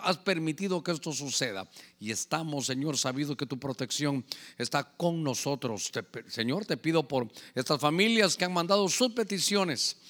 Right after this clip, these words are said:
Te pido por nuestros hermanos que son servidores. Te pido por aquellos que están en los hospitales, no solo padeciendo, sino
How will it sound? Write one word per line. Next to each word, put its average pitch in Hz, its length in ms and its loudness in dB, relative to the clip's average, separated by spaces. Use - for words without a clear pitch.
Te 120 120 -2
pido 160 200 4
por 143 160 0
nuestros 156 360 0
hermanos 156 420 0
que 143 100 -2
son 226 280 0
servidores. 180 880 2
Te 113 120 -4
pido 147 240 2
por 139 160 2
aquellos 147 300 0
que 151 60 -2
están 175 240 0
en 165 100 2
los 123 160 0
hospitales, 135 680 0
no 139 140 0
solo 175 260 0
padeciendo, 175 680 2
sino 139 320 0